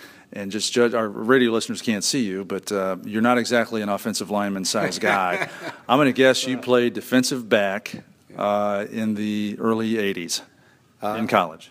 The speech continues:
Speaker 2: Yeah, pre-, pretty close. I was eighty, uh, let's see, eighty-six was my last year playing. So I guess eighty-two in high school, eighty-three to eighty-six I played college,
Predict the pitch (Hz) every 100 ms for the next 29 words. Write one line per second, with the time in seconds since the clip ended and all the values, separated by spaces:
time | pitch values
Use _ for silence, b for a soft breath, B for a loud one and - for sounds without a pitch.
0 | _ 113 101 - 123 - - 131 131 131
1 | 110 87 107 104 98 90 107 107 110 110
2 | 104 B B B B - 95 90 85 85
3 | 90 92 107 92 101 110 104 - 135 110
4 | - 101 90 98 92 92 90 - 85 -
5 | 87 82 85 95 87 87 90 - 95 90
6 | - 104 98 90 95 95 - 95 92 92
7 | 85 98 92 92 87 - 98 - 90 -
8 | 90 - 95 90 90 -